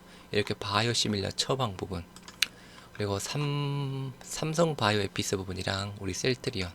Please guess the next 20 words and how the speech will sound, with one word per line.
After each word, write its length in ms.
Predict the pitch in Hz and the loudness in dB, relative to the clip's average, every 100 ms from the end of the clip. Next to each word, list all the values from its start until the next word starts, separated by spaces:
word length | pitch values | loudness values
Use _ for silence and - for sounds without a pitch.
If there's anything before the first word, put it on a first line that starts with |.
| - - | -10 -4
그리고 400 | 92 95 117 117 - - - | -4 0 -2 -2 -10 -18 -4
종합회사로 720 | - 131 127 123 104 101 101 | 4 6 6 4 0 0 2
넘어 320 | 95 101 95 92 | 2 2 2 -2
종합생명공학으로 1300 | - 113 120 120 - - 156 151 135 - 101 95 92 | 4 4 6 2 -2 -2 0 2 0 0 0 0 -2
도약하겠다, 840 | 95 104 98 - - - 87 82 92 | -2 0 0 -2 -6 -4 -2 -2 -4
셀트리온 580 | - 113 113 - 104 87 - - - - | 0 0 2 -2 -4 -4 -8 -20 -18 -8
세 220 | - 127 | 2 2
개의 220 | 123 107 | 4 2
기사가 460 | - 107 - 101 101 | 2 -2 0 -2 -2
또 160 | 101 92 | -4 -4
저녁에 380 | - 98 110 113 | -2 0 0 0
나왔네요. 460 | 87 90 98 92 107 - - - - - - - | 0 -2 -2 -4 -6 -8 -16 -14 -12 -14 -12 -6
아무튼 360 | 135 156 139 - | 0 2 2 2
오늘 360 | - 160 110 - | 4 4 4 0
우리 180 | 104 | -2
셀트리온 360 | 107 139 - 131 | 4 2 4 0
삼형제 360 | - 143 139 113 | 0 0 2 2
일단은 440 | 92 107 107 107 | 2 0 0 -2
조금, 360 | 104 110 - 104 | 0 0 0 -4
그죠. 260 | 90 113 | -2 -4